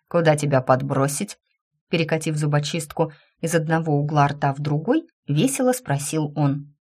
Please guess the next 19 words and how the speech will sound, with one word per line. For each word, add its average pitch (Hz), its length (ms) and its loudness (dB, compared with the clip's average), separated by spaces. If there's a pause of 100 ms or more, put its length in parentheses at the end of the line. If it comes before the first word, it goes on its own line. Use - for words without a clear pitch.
Я 175 160 0
глянула 151 460 2
на 160 160 2
парня, 147 540 2 (320)
и 226 120 0
пусть 392 320 2
в 208 80 0
нём 233 320 4
ничего 185 500 0
не 151 140 2
выдавало 147 500 4
оборотня, 285 720 2 (260)
но 185 160 2
я 180 320 2
печёнкой 160 680 -2
почуяла. 147 720 0 (280)
Передо 156 320 2
мной 175 460 0
двуликий. 151 800 -2